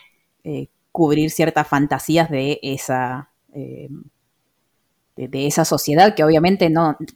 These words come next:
no sé cuánto, cuántos realmente lo hacen. Las tasas,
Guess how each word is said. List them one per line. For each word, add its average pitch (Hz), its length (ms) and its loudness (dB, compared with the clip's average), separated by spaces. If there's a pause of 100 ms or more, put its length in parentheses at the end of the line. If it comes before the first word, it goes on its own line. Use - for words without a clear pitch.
(400)
no 156 120 -2
sé 269 320 2
cuánto, 180 560 2 (240)
cuántos 190 360 0
realmente 175 480 0
lo 151 120 0
hacen. 208 480 0 (320)
Las 139 320 -10
tasas, 160 720 0